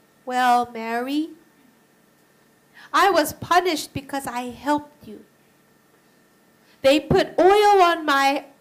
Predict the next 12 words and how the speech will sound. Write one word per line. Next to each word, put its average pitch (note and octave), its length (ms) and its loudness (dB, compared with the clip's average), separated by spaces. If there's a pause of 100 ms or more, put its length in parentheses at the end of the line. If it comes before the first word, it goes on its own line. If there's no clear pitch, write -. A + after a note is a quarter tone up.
(180)
hand, D4+ 600 -2
on C4+ 200 0
my C4 320 -4
arm, C#4+ 500 2 (760)
to D4 120 0
chase A4 480 2
away D#4 300 2
the C4+ 240 -2
evil F4+ 320 2
spirits C#4+ 680 -4
in D#4 200 -4
my B3 260 -2